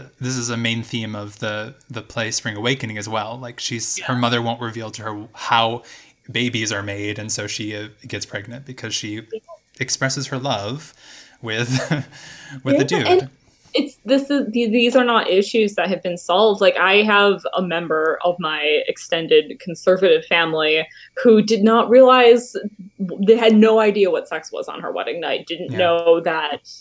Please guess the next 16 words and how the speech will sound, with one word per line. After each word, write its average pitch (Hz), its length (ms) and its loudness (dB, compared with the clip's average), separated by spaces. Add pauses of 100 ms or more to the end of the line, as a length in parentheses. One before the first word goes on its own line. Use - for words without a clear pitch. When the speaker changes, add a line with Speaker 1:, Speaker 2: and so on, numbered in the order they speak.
(160)
Speaker 2:
like, 160 440 0
a 160 120 -4
man 156 320 -6
would 131 120 -4
get 160 200 -2
an - 80 -14
erection, 180 680 4 (160)
did 190 160 2
not 160 380 -2
know 151 460 2 (120)
anything 135 720 2
Speaker 1:
Yeah. 80 120 0
Speaker 2:
at - 60 -6
all, 95 460 0
and 135 120 -4 (560)
was 156 520 0